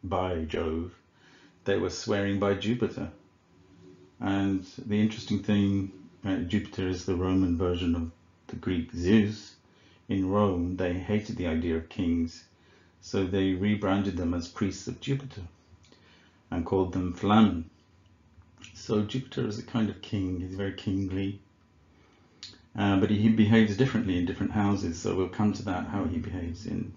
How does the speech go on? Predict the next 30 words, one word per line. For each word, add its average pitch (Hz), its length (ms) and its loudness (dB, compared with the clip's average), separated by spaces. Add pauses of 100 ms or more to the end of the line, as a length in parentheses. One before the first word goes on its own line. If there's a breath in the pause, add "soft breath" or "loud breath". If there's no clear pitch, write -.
Pisces. 87 800 -2 (880 loud breath)
Um, 85 380 0 (880 loud breath)
uh, - 100 -2
but 92 220 0
remember 104 380 6
that 104 160 -2
kings 104 280 4
are 95 60 2
not 98 160 2
always 98 220 0
welcome 95 380 -2
in 92 120 0
every 90 180 -4
house. 90 520 -6 (1500 loud breath)
He 107 360 10
can 107 240 0
sometimes 110 460 0
be 107 120 -4
seen 113 300 -4
with 110 100 0
a 104 140 0
thunderbolt, 113 680 2
so - 160 -6
he's 101 140 -4
linked 104 300 -2
to 123 100 -8
Thor 104 600 0
in 101 260 -4
Norse 101 340 -4
mythology. 104 720 -2